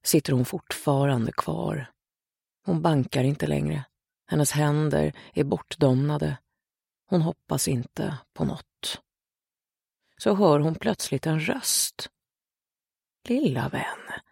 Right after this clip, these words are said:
här kan du inte vara." Det är något bekant över henne. Kvinnan drar upp henne på fötter och hon ska precis säga att greppet är för hårt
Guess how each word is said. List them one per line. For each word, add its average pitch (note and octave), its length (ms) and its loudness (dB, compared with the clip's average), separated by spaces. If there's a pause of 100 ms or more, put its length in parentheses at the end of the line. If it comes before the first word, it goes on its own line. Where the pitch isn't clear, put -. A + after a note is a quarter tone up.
(300)
här D3 300 -2
kan - 220 4
du F#4 80 6
inte F4 200 2
vara." B2+ 480 2 (1080)
Det E3+ 160 8
är D#3+ 60 10
något D#3 200 6
bekant F3 520 0
över D#3 200 0
henne. D#3 260 0 (520)
Kvinnan D#3 500 10
drar D#3 180 10
upp D3 200 6
henne D3+ 160 6
på D#3 100 2
fötter - 680 0 (360)
och E3+ 120 6
hon E3+ 120 8
ska - 220 2
precis G#3 600 2
säga C#3+ 580 4 (300)
att - 140 0
greppet D#3+ 520 4
är D3+ 100 6
för - 120 -4
hårt - 680 -2